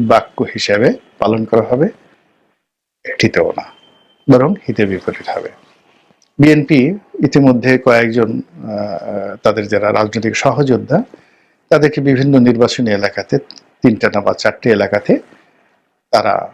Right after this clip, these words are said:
মনোনয়ন দেওয়ার ব্যাপারে সিদ্ধান্ত নিয়েছে এবং স্থানীয় বিএনপিকে নির্দেশনা দেওয়া হয়েছে তাদেরকে সকল রকম কোঅপারেশন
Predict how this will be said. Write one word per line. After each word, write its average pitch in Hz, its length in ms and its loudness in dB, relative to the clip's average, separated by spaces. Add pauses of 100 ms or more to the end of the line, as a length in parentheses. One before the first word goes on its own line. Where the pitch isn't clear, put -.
(360)
মনোনয়ন 123 640 2
দেওয়ার 104 260 2
ব্যাপারে 98 260 -4
সিদ্ধান্ত - 440 -4 (120)
নিয়েছে 107 340 -4
এবং 131 120 4 (100)
স্থানীয় 147 380 2
বিএনপিকে 101 500 -2 (800)
নির্দেশনা 120 540 2
দেওয়া 110 220 4
হয়েছে 127 220 -4
তাদেরকে 127 320 -2
সকল - 380 -2
রকম 104 180 -4 (100)
কোঅপারেশন 101 600 0